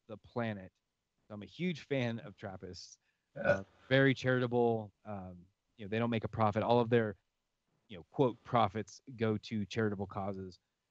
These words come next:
Speaker 1: Uh, so there's a lot of reasons to, to like Trappist, and now we have a solar
Speaker 2: <laughs>
Speaker 1: system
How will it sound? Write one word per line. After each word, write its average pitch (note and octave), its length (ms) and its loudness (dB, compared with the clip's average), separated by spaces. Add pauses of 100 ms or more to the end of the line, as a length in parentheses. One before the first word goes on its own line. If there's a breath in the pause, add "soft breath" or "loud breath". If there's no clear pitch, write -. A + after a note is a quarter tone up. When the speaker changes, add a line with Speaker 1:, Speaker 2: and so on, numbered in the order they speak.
(240)
Speaker 1:
Uh, F2 220 -12
so A#2 140 -4
there's A2+ 160 4
a B2 40 10
lot C#3+ 180 12
of C3 60 8
reasons B2 340 4
to, A2+ 300 -2 (180)
to G#2+ 120 -2
like A#2+ 280 6
Trappist, C#3 500 4
and A#2 180 2
now C3 240 6
we B2+ 160 2
have A2 220 -2
a G#2 60 -6
solar F3+ 280 8
Speaker 2:
<laughs> - 0 -
Speaker 1:
system E3+ 160 6